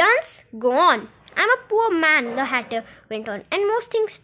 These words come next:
twinkle after that. Only the March Hare said," "I didn't," said the March, the March Hare interrupted in a great hurry. "You did," said the Hatter.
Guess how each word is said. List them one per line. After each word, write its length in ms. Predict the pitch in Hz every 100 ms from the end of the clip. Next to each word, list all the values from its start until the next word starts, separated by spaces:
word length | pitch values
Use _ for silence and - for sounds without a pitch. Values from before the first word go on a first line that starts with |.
| 370
twinkle 400 | 339 311 349 311
after 200 | - 349 262
that. 260 | 214 - 320
Only 240 | 370 381 330
the 100 | 330 311
March 240 | 294 -
Hare 180 | 254 262
said," 260 | - 277 269 - - - - - - - -
"I 40 | 427 554
didn't," 340 | 523 453 508 466 - -
said 180 | 277 277
the 60 |
March, 240 | 277 262 - - - - 233
the 80 | 269 - 240
March 240 | 262 247
Hare 160 | 302 277 285
interrupted 480 | 262 254 254 262 285
in 80 | 269
a 40 | 262
great 240 | 247 247 -
hurry. 200 | 240 208 226 - - - - -
"You 100 | 523 571
did," 160 | 539 554 - -
said 180 | 247 240
the 60 |
Hatter. 240 | 233 220